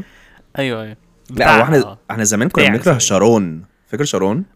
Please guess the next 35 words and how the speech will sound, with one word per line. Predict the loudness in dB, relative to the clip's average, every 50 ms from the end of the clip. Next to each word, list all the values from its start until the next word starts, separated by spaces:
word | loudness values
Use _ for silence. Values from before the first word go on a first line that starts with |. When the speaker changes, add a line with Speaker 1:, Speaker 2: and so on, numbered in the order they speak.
| _ -10
Speaker 1:
آه، | -8 -6 -4 -4 -4
يا | -4 -4 -4
لهوي، | -4 -4 -4 -4 -6 -8 -10 -10 -10
كنا | -10 -10 -12 -10
بنكره | -12 -12 -12 -12 -12
شارون | -10 -10 -10 -10 -10 -12 -12 _
قوي. | -14 -14 -14 -16 -20 -20 _ _ _ _ -4
Speaker 2:
شارون | 0 2 4 4 4 4
ده | 2
تحسه | 0 2 0 0 0 0 -2 -2 -2
كان | 0 0 0 0
ال-، | 0 -2 -4 -4 -4 -4
ال-، | -2 -2 -4 -4 -6 -6
البوس | -4 -4 -4 -6 -4 0 2 2 2 0 -2 -6 -8 -10 -12 -8
في، | -4 -2 0 0 0 -2 -4
في | -6 -10 -10 -8 -8
سوبر | -8 -6 -6 -4 -4
ماريو | -2 0 2 2 2 2
على | 2 0 -2
أتاري. | -2 -2 -2 -2 -4 -6 -10 -12 -10 -10
<laughs> | -10 -8 -6
اللي | -4 0 0 2 4
هو، | 4 4 4 2 0 -4 -14 -20 _ _ _ -2
ياه. | 2 4 4 6 6 6 6 6 8 8 8 8 8 8 6 6 2 -4 _ _ _ -20 -16 _ -8 2 2 2 4 4
<laughs> | 2 2 2 2 2 0 0 -2 -10 -20 -20 _ _ -2
ده | 0 2
هو | 4 4 4 4 4
لسه. | 4 4 4 2 0 0 -2 -2 -2 -4 _ _ _ _ _
هو | 0 2 2 2
مات | 2 0 -2 -2 -2
ولا، | -2 0
Speaker 1:
عامة | 2 0 0 0 0
Speaker 2:
ولا؟ | -4 -4
Speaker 1:
شارون | -4 0 2 2 2 2 -2 -4
اسم | -6 -6 -6 -6 -8 -6